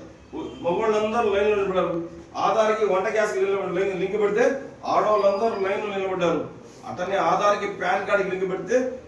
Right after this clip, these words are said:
ఉద్యోగస్తులు, వ్యాపారస్తులు రాత్రి పన్నెండు, ఒంటి గంట వరకు నిలబడ్డారు. అవునా కాదా? అదే పరిస్థితి రాబోతా ఉంది ఈ, ఈ మన పెట్రోల్ బండ్ల మీద.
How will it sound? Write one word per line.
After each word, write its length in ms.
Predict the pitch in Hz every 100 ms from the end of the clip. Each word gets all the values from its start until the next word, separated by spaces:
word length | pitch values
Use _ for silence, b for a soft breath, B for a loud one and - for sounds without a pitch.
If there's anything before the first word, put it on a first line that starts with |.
| -
ఉద్యోగస్తులు, 680 | 131 139 196 180 - 185 190
వ్యాపారస్తులు 800 | 170 170 175 180 170 165 180 170
రాత్రి 300 | 175 185 190
పన్నెండు, 440 | 170 170 170 170
ఒంటి 280 | 165 160 156
గంట 200 | 143 160
వరకు 200 | 165 147
నిలబడ్డారు. 600 | 139 135 131 127 127 117
అవునా 440 | 127 - - 143 131
కాదా? 220 | 117 113 - 120 - - - - - - 135
అదే 500 | 123 120 185 226 -
పరిస్థితి 500 | 175 170 151 165 151
రాబోతా 500 | 147 147 151 - 135
ఉంది 280 | 131 143
ఈ, 320 | 151 127 127 131
ఈ 100 | 127
మన 200 | 127 123
పెట్రోల్ 400 | 123 123 156 147
బండ్ల 200 | 131 123
మీద. 200 | 110